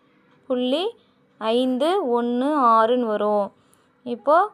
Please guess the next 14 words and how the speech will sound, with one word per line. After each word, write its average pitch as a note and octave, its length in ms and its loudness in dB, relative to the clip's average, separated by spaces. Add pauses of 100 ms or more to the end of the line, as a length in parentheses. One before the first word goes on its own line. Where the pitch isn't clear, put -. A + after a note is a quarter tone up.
(240)
நம்ம B3 200 -2
புள்ளிக்கு D4 420 -4
அடுத்து C4 240 -2
ரெண்டு C4+ 300 0
ஸ்தானம் C4 360 0
மட்டும் B3 200 -2
எடுத்துக்கலாங்களா? A3 600 0
ரெண்டு A3+ 280 -2
ஸ்தானம் C4+ 400 -2
எடுத்துக்கிட்டா B3 360 -2
என்ன B3 180 0
வரும்? B3 300 0
இது B3 180 -4
வந்து A#3+ 280 -2